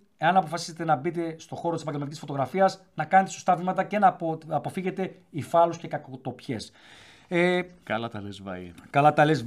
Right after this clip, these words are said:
Speaker 1: Βάη, καλά τα λες, Βασίλη. Λοιπόν, ε, μέχρι το επόμενο podcast, όπως πάντα, να σε ευχηθούμε υγεία πάνω απ' όλα.
Speaker 2: Να είστε καλά,
Speaker 1: Πλέον
Speaker 2: προσοχή.
Speaker 1: υπομονή να ευχηθώ εγώ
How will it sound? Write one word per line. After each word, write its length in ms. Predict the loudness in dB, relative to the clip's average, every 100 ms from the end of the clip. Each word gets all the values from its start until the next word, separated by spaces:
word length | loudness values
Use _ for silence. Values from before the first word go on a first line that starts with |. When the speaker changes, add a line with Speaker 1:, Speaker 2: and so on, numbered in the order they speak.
| 4
Speaker 1:
Βάη, 240 | 10 10
καλά 200 | 10 6
τα 80 | 6
λες, 100 | 4
Βασίλη. 360 | 4 2 2 2
Λοιπόν, 400 | 0 4 2 2
ε, 280 | -4 -2 0
μέχρι 320 | 2 2 2
το 100 | 0
επόμενο 440 | 2 2 2 2 2
podcast, 340 | 0 2 0
όπως 180 | 0 0
πάντα, 180 | 4 4
να 60 |
σε 100 | 4
ευχηθούμε 300 | 2 -8 -4
υγεία 220 | -2 2 2
πάνω 180 | 2
απ' 100 | -2
όλα. 320 | -2 -2 -2 -6 -14
Speaker 2:
Να 100 | -16
είστε 180 | -16 -8
καλά, 600 | -4 0 2 2 -2 0
Speaker 1:
Πλέον 220 | 8 10
Speaker 2:
προσοχή. 600 | 10 4 -4 -2 0 -2 -8 -8
Speaker 1:
υπομονή 520 | 2 4 6 6 8
να 100 | 8
ευχηθώ 400 | 6 2 -4 -2
εγώ 240 | -2 -4